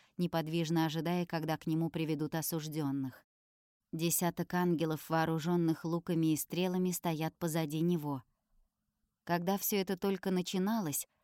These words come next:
случалось такое, что кто-то пытался освободить преступников. Сегодня подобного произойти не должно, потому что люди, которых сюда приведут,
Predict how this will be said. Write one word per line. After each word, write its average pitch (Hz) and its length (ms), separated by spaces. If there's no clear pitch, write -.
случалось 208 560
такое, 220 360
что - 180
кто-то 233 320
пытался 214 540
освободить 202 680
преступников. 151 840
Сегодня 165 560
подобного 170 560
произойти 170 580
не 170 140
должно, 165 460
потому 160 340
что - 160
люди, 175 320
которых 175 420
сюда 175 300
приведут, 156 520